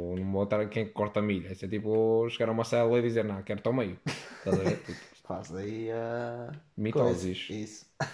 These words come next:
Speaker 1: Estás a ver?
Speaker 2: E eu ando em biologia e nem, nem sei.
Speaker 1: <laughs> Ahm, yeah. Tipo,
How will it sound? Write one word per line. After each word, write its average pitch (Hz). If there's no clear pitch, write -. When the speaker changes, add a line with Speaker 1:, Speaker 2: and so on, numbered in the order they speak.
Speaker 1:
Estás 85
a 85
ver? 104
Speaker 2:
E 110
eu 101
ando 107
em 110
biologia 113
e 120
nem, 123
nem 127
sei. 131
Speaker 1:
<laughs> 190
Ahm, 143
yeah. 110
Tipo, 117